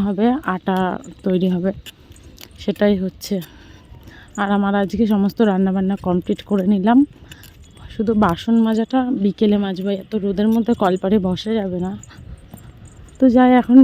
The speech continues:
মিস্ত্রিদের জন্য একটু দই আনতে যাচ্ছি, টক দই নিয়ে এসে লস্যি বানিয়ে দেবো,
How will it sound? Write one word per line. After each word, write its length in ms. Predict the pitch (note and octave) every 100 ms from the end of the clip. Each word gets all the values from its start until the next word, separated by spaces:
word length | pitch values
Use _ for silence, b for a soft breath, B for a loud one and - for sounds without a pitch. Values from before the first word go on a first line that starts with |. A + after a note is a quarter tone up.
| A#3+
মিস্ত্রিদের 520 | A3 - A3+ G#3 A#3+
জন্য 160 | A#3 B3+ B3
একটু 140 | - A#3+ G3
দই 180 | A3 A3
আনতে 220 | G3 F#3+ G#3+
যাচ্ছি, 380 | G3+ F#3 - - B3 B3+ -
টক 180 | F#3 F3 F3+
দই 140 | G3+
নিয়ে 220 | G#3 G#3 G#3
এসে 140 | - B3 G#3
লস্যি 280 | G3+ - A#3
বানিয়ে 260 | G3+ G3+ G3+
দেবো, 200 | G3+ G#3